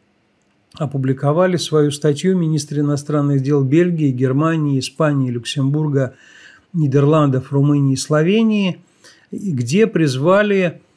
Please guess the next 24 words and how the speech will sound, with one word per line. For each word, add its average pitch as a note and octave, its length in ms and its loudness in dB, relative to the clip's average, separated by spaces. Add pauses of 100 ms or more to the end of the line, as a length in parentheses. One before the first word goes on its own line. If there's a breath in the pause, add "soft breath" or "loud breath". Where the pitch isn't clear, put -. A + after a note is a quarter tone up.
(120)
к - 100 -10
расширению E3+ 600 0
применения E3 640 2
в - 20 2
Евросоюзе C#3+ 640 0
голосования D3+ 580 -2
квалифицированным D#3 960 0
большинством C#3 720 0
по E3+ 200 0
вопросам D3 520 0
внешней C#3 420 0
политики. B2 760 -4
Это, F#3 300 2
в C#3+ 180 -2
общем, F#3 380 0
прямой E3 420 -2
выпад D#3 340 0
в - 60 -16
сторону D#3 400 0
Венгрии, C3 500 0
которая D#3+ 460 -2
блокирует D3 880 -2
очень D#3 380 2
часто F#3+ 540 0